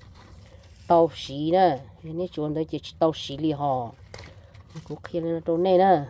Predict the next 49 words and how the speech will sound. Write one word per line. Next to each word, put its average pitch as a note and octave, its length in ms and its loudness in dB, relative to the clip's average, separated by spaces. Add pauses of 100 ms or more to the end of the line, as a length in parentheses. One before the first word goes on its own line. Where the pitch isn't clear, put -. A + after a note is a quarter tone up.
(140)
cho F#3 140 -6
nó F3+ 240 -2
chỉ D3 100 -6
mua F3 180 -2
về D#3+ 120 -4 (220)
bê G3 240 4 (120)
tu. F#3 120 4 (560)
Nhớ F#3+ 140 0
đồ E3+ 60 2
hôm D#3 200 -6
nó D3 120 -2
lợi D#3 200 0
chia E3 180 -4
sẻ F3+ 180 -8
nó F3 280 -6
tua F#3 100 0
chơi E3+ 240 -6
tù D3 120 -6
của - 140 -12
mà. D3 160 -10 (720)
Thì E3 120 -12
mới F3+ 160 -4
nhai F#3+ 180 0 (100)
cho F3+ 120 4
cả D3 180 -4
tông E3 200 0
tàu D#3+ 140 0
rồi, D3+ 440 -6
thứ - 80 -16 (100)
tư E3+ 140 -2
này F3 180 -2
rồi. D3+ 140 -4 (760)
Giá D3 180 -8 (100)
tàu E3 140 6
nó D3+ 100 0
này E3+ 140 0
hài D3 240 -2
là D3 140 -4
cũng C#3+ 200 -10
thêm F3+ 220 -2
mua F#3+ 160 0 (580)
tàu D#3+ 160 4
trốn E3 180 0
này F3+ 200 0
theo F3+ 200 0
cho D#3 140 -6
mình D#3 120 -4
không F3 220 -8
dư. E3 180 -4